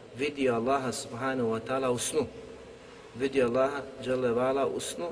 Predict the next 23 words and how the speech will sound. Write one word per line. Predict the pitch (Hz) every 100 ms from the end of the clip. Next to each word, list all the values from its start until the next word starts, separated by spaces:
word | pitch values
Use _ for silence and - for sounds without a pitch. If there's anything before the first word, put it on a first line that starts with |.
| 139
i | 135
to | 151 143
nam | 127
prenose | 127 139 135 123
hadi-, | 117 113 120
odnosno | 131 120 117 120 - 123 - - -
ima | 131 131
u | 123
mnogim | 143 135 120
zbirkama, | 113 135 123 113 110 - - - - - -
hadijskim | 127 123 - 110 107
zbirkama | 127 127 - 151 151 - - - -
koji | 123 107
prenose | 135 143 123 113
taj | - 127
rivajet | 113 113 127 135 123 - -
da | 139
je | 139
poslanik | 135 113 127 123 107
sallallahu | 120 113 127 117 113
alejhi | 113 120 110
ve | 107
selleme | 123 120 123